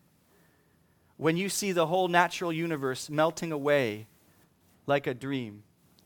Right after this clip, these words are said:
and something else, something it never entered your head to conceive, comes crashing in? Something so beautiful to some of us and so terrible to others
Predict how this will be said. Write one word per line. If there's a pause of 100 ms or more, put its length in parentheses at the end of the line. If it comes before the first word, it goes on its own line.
(500)
and
something
else, (500)
something
it
never (180)
entered
your
head
to
conceive, (600)
comes
crashing
in? (1200)
Something (160)
so
beautiful
to
some
of
us (680)
and
so
terrible
to
others